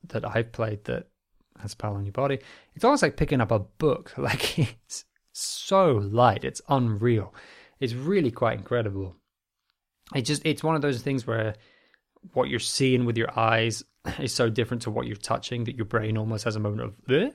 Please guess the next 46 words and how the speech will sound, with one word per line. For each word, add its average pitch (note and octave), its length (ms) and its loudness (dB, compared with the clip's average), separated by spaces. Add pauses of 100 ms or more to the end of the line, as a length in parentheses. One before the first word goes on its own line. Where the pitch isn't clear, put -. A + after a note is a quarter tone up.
(120)
Like, C#3+ 200 -10
what, C3+ 160 2
<laughs> C3 200 -8
what's E3 180 2
going G3 260 2
on A3 120 2
here?" B3+ 180 0 (420)
It's E3 120 0
kinda D3 160 4
hard C3+ 180 6
to A#2+ 80 -6
comprehend. B2 500 2
Your A2 80 0
brain A#2+ 300 2
is A#2 100 -2
looking A#2 240 -2
at A2 60 -6
this A2 120 -6
thing A#2 160 -6
which - 180 -10
it B2 60 -10
knows A2 320 -2
should - 300 -6
be G#2+ 320 -4 (260)
within G#2+ 360 0
this A#2 240 0
range G#2 320 -2
and G#2 140 0
this, A2 160 -6 (120)
roughly C#3 520 2
this B2 220 0
range A2+ 320 4
of G2+ 100 0
weight, G#2 380 4 (300)
and B2+ 100 2
then A#2+ 60 4
you A2 80 2
pick B2+ 200 8
it A#2+ 80 8
up A2 140 6
and G#2 80 2
it's G2+ 100 -4
just G2+ 140 -4 (340)
way, A2 280 6
it's B2 160 -2
just G#2+ 160 -8